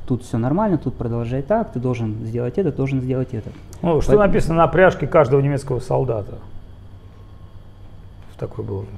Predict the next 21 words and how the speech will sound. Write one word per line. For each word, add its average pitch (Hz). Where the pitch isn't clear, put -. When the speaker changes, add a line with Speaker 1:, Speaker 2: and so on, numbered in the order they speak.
Speaker 2:
в -
фильме 117
"Бавария". 104
"In 127
God 165
we 147
trust". 123
Ну, 143
то 143
есть 135
"С -
нами 139
Бог". 113
То -
есть 98
на 135
пряжке 160
каждого 131
Speaker 1:
Мгм. 117
Speaker 2:
немецкого 135
солдата 185